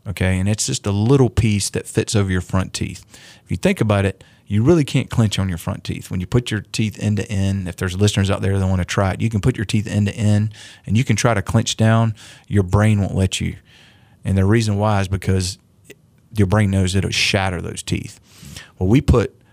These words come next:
a little piece on the front to keep those back teeth separated so that they can't touch. And it sends a, or deprograms your mind, but it sends a message to your mind or your, or your brain, "Don't clench"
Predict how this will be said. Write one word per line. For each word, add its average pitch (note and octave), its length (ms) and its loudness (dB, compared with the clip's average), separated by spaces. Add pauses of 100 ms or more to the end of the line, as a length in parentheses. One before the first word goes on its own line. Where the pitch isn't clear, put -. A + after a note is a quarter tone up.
(200)
a F#2+ 80 0
little G#2+ 260 4
piece G2 300 0
on G2 80 -4
the F#2 100 -6
front A#2 440 -2 (320)
to - 100 -8
keep - 380 -6
those G#2 180 0
back F#2+ 300 -4
teeth F#2+ 180 -6
separated F#2 800 -4 (240)
so - 220 -2
that F#2+ 100 -2
they F#2+ 100 -2
can't - 300 -6
touch. - 500 -6 (480)
And G2 140 -2
it - 80 -8
sends G#2 640 0
a, F#2+ 440 -2
or F#2 120 2
deprograms G2 720 2
your F#2 80 -2
mind, G2 340 2
but F2+ 120 -4
it - 80 -8
sends C3+ 220 0
a - 20 4
message A2 400 0
to - 100 -2
your G2+ 120 2
mind F#2+ 420 0 (420)
or F#2 140 0
your, F2+ 240 0
or F#2 160 0
your F2+ 200 0
brain, F#2+ 500 0 (340)
"Don't G2+ 220 2
clench" - 440 -4